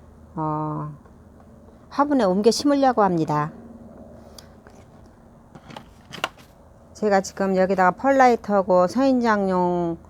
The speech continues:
어, 거름, 배양토하고 거름하고 다 지금 여기 믹스해서 왔거든요. 요 위에는 하얀 거는 펄라이트예요.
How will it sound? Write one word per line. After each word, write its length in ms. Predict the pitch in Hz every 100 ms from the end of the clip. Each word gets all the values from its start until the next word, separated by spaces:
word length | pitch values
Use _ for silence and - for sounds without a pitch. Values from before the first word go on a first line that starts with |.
| - - - - -
어, 300 | 160 156 151 147
거름, 680 | - 196 202 196 185 180 139 - - - -
배양토하고 1080 | 185 202 208 - 190 180 175 175 180 185 160
거름하고 1040 | - 196 214 196 185 175 170 180 185 156 120 - - - - - - -
다 200 | 185 180
지금 320 | - 180 180
여기 160 | 170
믹스해서 480 | 165 190 - 220 202
왔거든요. 680 | 175 170 202 185 202 226 202
요 140 | 175
위에는 400 | 160 190 190 180
하얀 300 | 180 240 269
거는 160 | 233 185
펄라이트예요. 1040 | - 294 277 240 - 196 175 190 208 165